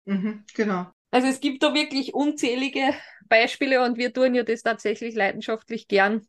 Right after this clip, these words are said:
Speaker 2: <laughs> da immer wieder Verpackungen und Zutatenlisten ein bisschen genauer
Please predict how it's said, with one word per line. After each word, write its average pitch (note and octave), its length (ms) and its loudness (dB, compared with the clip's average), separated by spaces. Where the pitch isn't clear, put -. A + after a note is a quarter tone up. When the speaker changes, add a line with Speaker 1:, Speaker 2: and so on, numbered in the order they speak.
Speaker 2:
<laughs> - 320 -10
da A#3 80 4
immer A#3+ 320 2
wieder A3+ 360 2
Verpackungen A#3+ 640 0
und A3+ 140 -4
Zutatenlisten A3+ 840 -6
ein A3 140 -2
bisschen A#3+ 280 -4
genauer A3+ 460 4